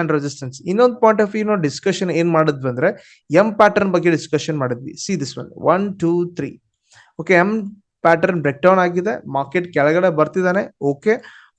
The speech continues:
But ಎಲ್ಲಿವರೆಗೂ ಬರ್ಬೋದು, ಸಪೋರ್ಟ್ ಎಲ್ಲಿ ಇಗ್ಬೋದು ಅಂತ ತಿಳ್ಕೊಂಡ್ರೆ, let's see the drawing lines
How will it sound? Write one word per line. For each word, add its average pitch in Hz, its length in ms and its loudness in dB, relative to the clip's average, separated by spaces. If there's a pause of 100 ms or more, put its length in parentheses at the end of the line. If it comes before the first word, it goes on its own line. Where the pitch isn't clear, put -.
But 240 160 4 (220)
ಎಲ್ಲಿವರೆಗೂ 214 520 4
ಬರ್ಬೋದು, 165 380 2 (160)
ಸಪೋರ್ಟ್ 208 360 0
ಎಲ್ಲಿ 185 200 2
ಇಗ್ಬೋದು 151 380 2
ಅಂತ 143 140 -4
ತಿಳ್ಕೊಂಡ್ರೆ, 160 420 0 (120)
let's 143 180 -2 (120)
see 156 120 -2 (140)
the 156 80 6 (120)
drawing 135 300 0
lines 123 220 -6